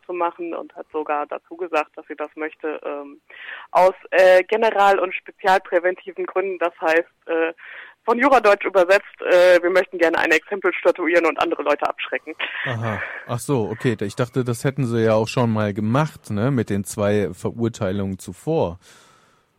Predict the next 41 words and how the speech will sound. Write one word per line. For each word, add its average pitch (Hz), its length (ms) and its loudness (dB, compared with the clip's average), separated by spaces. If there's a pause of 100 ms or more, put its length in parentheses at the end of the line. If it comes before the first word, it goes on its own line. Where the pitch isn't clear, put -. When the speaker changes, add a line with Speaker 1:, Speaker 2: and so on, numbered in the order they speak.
(340)
Speaker 2:
Ja. 98 160 -14 (920)
Speaker 1:
Ja, 165 320 4
aber 175 220 4
das 175 260 0
ist - 140 -20
natürlich, 196 400 0 (800)
wenn 185 100 2
man 175 160 0
weiß, 175 220 4
dass 185 140 -8
die - 100 -4
aufgehoben 196 580 2
worden 175 260 2
sind, 190 240 -2 (160)
äh, 170 360 2
ist - 160 -8
das 165 120 -18
ja 175 80 -2
nicht 156 160 -10
so 147 100 -6
richtig - 320 -14
ein 139 180 -8
Exempel. - 480 -12 (320)
Speaker 2:
Ach 104 100 -12
so, 95 140 -12
Speaker 1:
Sondern 139 260 -10
dass 113 80 -12
Speaker 2:
ja. 90 80 -18
Speaker 1:
das - 180 -20
halt 131 160 -10
nur 139 140 -6
auch - 180 -6
so 131 200 -12 (240)
unterster - 400 -10
Ebene 139 260 -6
von 143 180 -16
einem 139 140 -16
Gericht - 260 -14
passiert - 360 -8
ist. 233 140 -6 (640)
Und - 280 -20